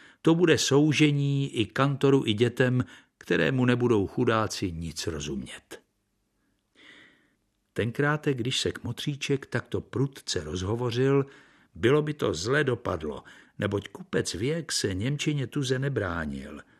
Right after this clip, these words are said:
a neměl nařízení o ní za tak nerozumné. Ukazoval pořád na to, že jest obchodníku němčina tuze dobrá a že také v úřadech panuje. Byl by se s kmotříčkem kantorem o to pošermoval,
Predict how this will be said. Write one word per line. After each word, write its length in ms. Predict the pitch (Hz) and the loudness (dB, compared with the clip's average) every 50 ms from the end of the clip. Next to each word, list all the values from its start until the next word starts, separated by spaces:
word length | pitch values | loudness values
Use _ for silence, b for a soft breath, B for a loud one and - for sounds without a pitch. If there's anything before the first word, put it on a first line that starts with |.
| b b b _ - | b b b _ 0
a 100 | 95 92 | 0 2
neměl 500 | 85 98 135 156 170 165 143 113 101 95 | 2 2 2 4 4 4 4 2 2 2
nařízení 680 | 98 98 104 101 117 120 113 113 120 117 107 95 98 | 0 0 0 -2 -2 -4 -4 -2 -2 -2 -2 -4 -4
o 120 | 101 110 117 | -2 -2 -2
ní 220 | 123 127 127 127 | 0 0 -2 -2
za 160 | 110 117 110 | -2 -2 -4
tak 280 | 104 - 117 107 - - | -2 -4 -6 -6 -4 -4
nerozumné. 800 | 104 98 92 90 85 73 78 78 71 67 65 65 65 65 65 - - _ _ _ _ _ _ _ _ B B B B B B B B B | -4 -4 -2 -4 -4 -4 -6 -8 -8 -8 -10 -12 -14 -16 -20 -20 -20 _ _ _ _ _ _ _ _ B B B B B B B B B
Ukazoval 560 | - 139 139 196 185 180 190 185 185 180 156 | -4 0 4 4 6 6 4 4 6 4 4
pořád 500 | - - 160 160 165 170 156 123 - - | 4 4 2 4 6 6 4 4 2 0
na 100 | 135 147 | -2 -2
to, 200 | 151 - 180 170 | 0 2 2 2
že 120 | 139 139 | 4 4
jest 300 | 156 147 127 117 - - - | 4 4 4 4 0 -4 -6
obchodníku 800 | - - 147 - - - 180 170 160 156 160 170 170 170 - - 117 | -4 -4 -4 -2 0 2 2 2 2 2 -2 -2 -4 -2 -2 0 0
němčina 540 | 104 110 131 156 151 - - 160 147 120 | 2 2 0 -2 -2 -2 -2 -2 0 -2
tuze 360 | 98 - - 170 139 120 92 82 | -2 -2 -2 0 0 2 0 0
dobrá 640 | 87 113 131 147 151 156 156 160 160 160 - - - | 0 0 0 0 2 2 2 2 0 -2 -6 -8 -4
a 120 | - 120 | -2 -2
že 140 | 113 131 147 | 0 0 0
také 420 | 139 - 139 - - 147 139 127 | 0 -2 -4 -2 -2 -2 -2 -2
v 120 | 110 - - | -4 -6 -6
úřadech 640 | - - 131 120 101 101 95 87 73 69 - - | -2 -2 -2 0 2 2 0 0 0 -6 -10 -10
panuje. 480 | - - - - 101 95 90 - - - - - _ _ _ _ _ _ _ _ _ _ _ _ _ B B B B B B B | -10 -8 -8 -8 -8 -10 -12 -14 -14 -16 -18 -20 _ _ _ _ _ _ _ _ _ _ _ _ _ B B B B B B B
Byl 160 | 139 160 180 | 4 4 6
by 100 | 180 143 | 6 4
se 160 | - - 131 | 4 4 2
s 60 | - | 2
kmotříčkem 680 | - - 117 135 135 - - - 135 - - - 113 101 | 2 2 2 2 2 0 -2 -4 -4 -2 -2 -2 -2 0
kantorem 480 | - 117 113 117 117 127 123 123 123 123 | 0 0 0 0 2 2 2 2 2 2
o 100 | - 117 | 0 -2
to 120 | - 110 | -2 -2
pošermoval, 880 | - - 98 - - - 104 104 107 107 107 107 110 110 113 117 123 | -2 -2 -2 -2 0 2 2 2 2 2 2 4 4 2 2 2 0